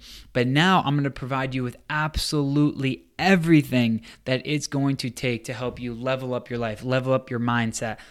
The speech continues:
level up your health, help you achieve your goals, create healthy habits, destroy unhealthy habits, okay? I'm packaging it all nicely for you and taking you on a step-by-step process for six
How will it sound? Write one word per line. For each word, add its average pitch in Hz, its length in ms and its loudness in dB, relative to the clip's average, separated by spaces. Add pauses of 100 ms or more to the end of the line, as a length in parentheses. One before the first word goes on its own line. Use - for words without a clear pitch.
(160)
level 131 340 -2
up 123 160 -2
your 117 140 -4
health, 110 360 0
help 139 380 -2
you 127 140 -6
achieve 123 340 -6
your 120 140 -4
goals, 113 320 -2
create 135 500 -2
healthy 127 380 -6
habits, 113 500 -2
destroy 151 720 -2
unhealthy 127 540 -4
habits, 110 400 -8
okay? 127 340 0 (380)
I'm 127 140 -4
packaging 156 720 0
it - 220 -8
all 156 300 4
nicely 143 520 -2
for 117 340 -2
you 113 280 0 (380)
and 127 200 -2
taking 147 440 -2
you 117 300 2 (720)
on 123 160 0
a 117 80 -2
step-by-step - 1120 -2
process 123 580 0 (240)
for 139 440 0
six - 640 -2